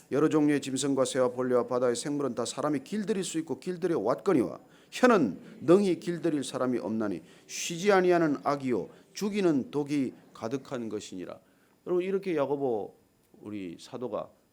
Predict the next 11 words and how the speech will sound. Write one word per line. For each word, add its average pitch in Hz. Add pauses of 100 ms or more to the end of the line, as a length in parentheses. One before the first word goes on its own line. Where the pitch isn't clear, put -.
(600)
우리에게 104
권고의 123
말씀을 90
들려주듯이 90 (420)
정말 180
혀는 170
길들이기 160
어려운 95
것이고 -
어느 127 (180)
누구도 214